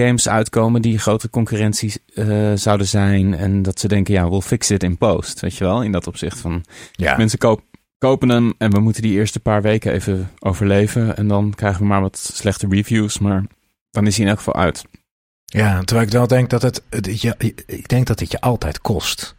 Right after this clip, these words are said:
Speaker 2: Nou ja, goed, dat weet ik natuurlijk helemaal niet. Maar
Speaker 1: Denk, denk ik ook. Ja, het is moeilijk te zeggen. Kijk,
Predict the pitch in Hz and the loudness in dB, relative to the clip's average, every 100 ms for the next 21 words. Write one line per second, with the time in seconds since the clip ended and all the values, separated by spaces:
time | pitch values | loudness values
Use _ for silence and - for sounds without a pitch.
0 | - 80 - 92 90 78 101 101 - 78 | -4 -4 -2 -4 -4 0 0 0 -4 -6
1 | 76 - - 73 76 85 - 92 107 110 | -4 -6 -4 -4 -4 -6 -4 2 4 4
2 | - - - - 127 127 120 73 104 101 | -2 -8 -10 -4 0 0 0 0 2 2
3 | 113 110 110 - 127 143 - 104 117 - | 2 4 4 4 4 2 2 0 2 2
4 | 120 117 - | 2 0 0